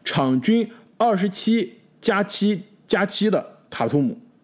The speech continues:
那是不是他真的就是职业生涯又上了一个新的档次？我觉得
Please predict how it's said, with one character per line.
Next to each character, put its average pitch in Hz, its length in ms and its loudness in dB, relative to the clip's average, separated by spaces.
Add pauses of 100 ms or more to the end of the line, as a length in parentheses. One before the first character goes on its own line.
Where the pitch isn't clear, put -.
(640)
那 139 120 0
是 139 180 0
不 123 80 2
是 110 300 -2
他 - 140 -6
真 123 180 0
的 117 80 0
就 113 140 -2
是 101 100 -6
职 110 120 -2
业 110 120 0
生 110 100 -2
涯 98 200 -4 (100)
又 107 140 -2
上 98 160 -4
了 92 100 -4
一 98 60 -4
个 90 80 -6
新 107 120 -4
的 101 60 -2
档 73 180 -8
次？ - 20 -20 (200)
我 123 80 2
觉 147 80 4
得 151 80 -4